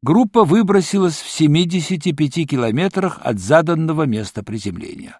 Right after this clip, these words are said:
Ветер расшвырял парашютистов в разные стороны. На сигналы белого луча Аниного фонарика никто не отвечал. Земля была не по-летнему холодной. Лужи пузырились дождевыми нарывчиками.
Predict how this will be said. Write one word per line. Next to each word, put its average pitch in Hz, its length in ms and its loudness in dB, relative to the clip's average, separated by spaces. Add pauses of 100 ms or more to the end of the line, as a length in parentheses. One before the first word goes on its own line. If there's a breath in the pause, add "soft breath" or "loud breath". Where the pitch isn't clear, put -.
(560)
Ветер 208 600 2 (100)
расшвырял 160 760 2
парашютистов 165 840 -2
в 104 60 -6
разные 131 420 2
стороны. 85 640 -8 (440)
На 127 200 4
сигналы 175 580 4
белого 160 460 4
луча 131 500 2
Аниного 117 600 0
фонарика 185 560 0
никто 151 360 0
не 185 120 2
отвечал. 156 600 -8 (600)
Земля 147 380 2
была 202 440 2 (120)
не 147 240 0
по-летнему 147 760 0
холодной. - 760 -6 (140)
Лужи 220 460 4
пузырились 175 920 2
дождевыми 127 760 2
нарывчиками. 101 880 -4